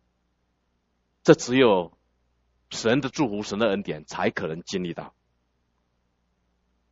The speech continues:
以撒他自己清楚知道，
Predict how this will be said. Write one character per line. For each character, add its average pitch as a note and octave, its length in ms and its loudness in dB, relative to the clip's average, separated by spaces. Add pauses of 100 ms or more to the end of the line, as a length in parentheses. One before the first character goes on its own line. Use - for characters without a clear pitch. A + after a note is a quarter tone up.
以 C3 200 -2
撒 C#3 560 10 (400)
他 B2+ 160 -2
自 C#3+ 120 -8
己 E2 120 -14
清 F#2+ 200 -12
楚 - 120 -20
知 - 140 -20
道， - 260 -10